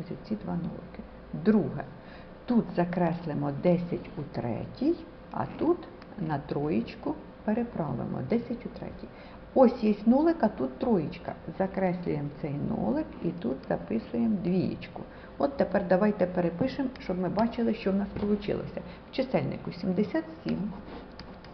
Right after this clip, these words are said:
помножити на тридцять шість, розділити сорок два, помножити на десять у другій,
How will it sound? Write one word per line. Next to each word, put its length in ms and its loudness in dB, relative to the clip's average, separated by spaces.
помножити 680 6
на 160 0
тридцять 520 -2
шість, 560 -10
розділити 800 4
сорок 320 6
два, 320 -2
помножити 680 6
на 120 4
десять 420 4
у 40 2
другій, 360 6